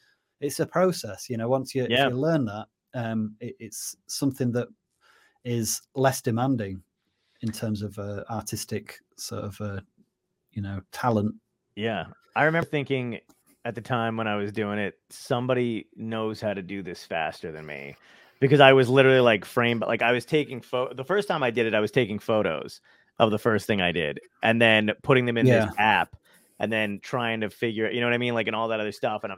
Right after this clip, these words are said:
Speaker 2: and frame rate I never knew. And, um, but I was like, "This should not probably take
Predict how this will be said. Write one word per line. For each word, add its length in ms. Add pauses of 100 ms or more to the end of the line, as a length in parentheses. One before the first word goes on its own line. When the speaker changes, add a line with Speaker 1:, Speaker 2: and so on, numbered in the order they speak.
Speaker 2:
and 220
frame 320
rate 260
I 100
never 220
knew. 380
And, 180 (500)
um, 440 (160)
but 120
I 120
was 180
like, 300
"This 360
should 200
not 220 (180)
probably 320
take 360